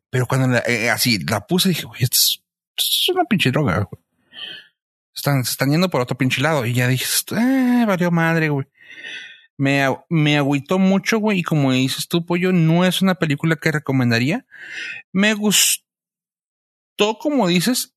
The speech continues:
por donde quería irse. O sea, como que parecía que tenía sus altibajos bien cabrón. Pero al final del día, para mí, no me dio algo que, por lo que me fuera a quedar. O sea, no fue así como que,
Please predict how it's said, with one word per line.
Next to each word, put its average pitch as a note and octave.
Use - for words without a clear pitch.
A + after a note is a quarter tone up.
por F3+
donde D#3+
quería C#3+
irse. F#3
O F#3
sea, D#3
como C#3+
que C#3
parecía C3+
que D#3
tenía C#3
sus F#3
altibajos D3+
bien E3
cabrón. D#3+
Pero F#3
al E3+
final E3+
del G3+
día, G3
para D#3
mí, D#3
no E3
me E3
dio D#3+
algo D#3+
que, G2+
por C#3+
lo C#3
que C#3+
me A#2+
fuera B2
a -
quedar. G2
O -
sea, A2
no G#2+
fue B2
así A#2+
como B2+
que, -